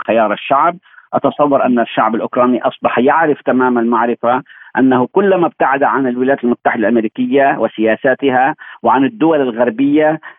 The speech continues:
آه، أتصور أنه سيكون في مصلحته، وستكون أوكرانيا أكثر استقرارا وأمنا على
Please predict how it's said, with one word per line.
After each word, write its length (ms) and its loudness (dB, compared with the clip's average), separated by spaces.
آه، 160 2
أتصور 520 0
أنه 260 0
سيكون 680 0
في 500 0
مصلحته، 920 0
وستكون 680 0
أوكرانيا 580 0
أكثر 420 -4
استقرارا 680 0
وأمنا 520 2
على 200 -2